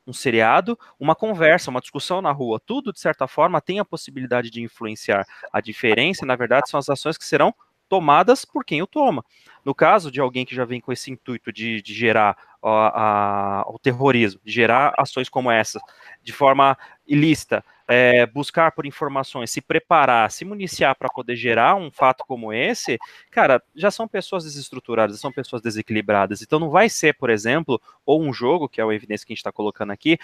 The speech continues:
ou qualquer outra coisa que vai determinar a ação que vai tomar a própria pessoa. Ela pode ter tido algum nível de influência? Pode, e a todo momento nós estamos sendo influenciados.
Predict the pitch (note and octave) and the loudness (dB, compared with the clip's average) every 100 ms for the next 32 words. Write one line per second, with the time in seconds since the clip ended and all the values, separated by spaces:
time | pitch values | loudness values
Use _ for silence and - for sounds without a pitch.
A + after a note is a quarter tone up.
0 | - C3+ - C#3 D#3 - D3+ - D3 D#3 | -4 -4 -2 0 0 2 -2 0 -2 -2
1 | - D3+ D#3+ F3+ F3 F#3 G3+ D3+ - - | -2 -2 0 -2 -4 -4 0 0 0 0
2 | D3 D3 F#3+ F#3+ F3+ F3+ E3 F3 F3+ F3+ | 0 0 -4 -4 -2 -2 -4 -6 -4 -4
3 | F3 F3 D#3+ C3+ C#3 - _ - B2 B2+ | -6 -10 -10 -4 -4 -4 _ 0 2 4
4 | E3 F3 F#3 E3 C#3 E3+ C3 A#2+ A#2+ B2 | 4 4 4 0 0 -4 -4 -6 -6 -8
5 | C#3+ D3+ B2+ A#2+ - B2 E3+ D3 G#2 - | -6 -6 -8 -10 -6 -2 0 0 -6 -8
6 | _ _ G3 F#3+ G#3+ A3+ - A#3 A3+ G#3+ | _ _ 4 4 4 2 0 -2 -2 -4
7 | G3 G3 F3+ - F3 - E3+ - E3 D#3+ | -4 -4 -6 -6 -8 -8 -10 -6 -8 -4
8 | - A#2 G2+ - | 0 2 2 -2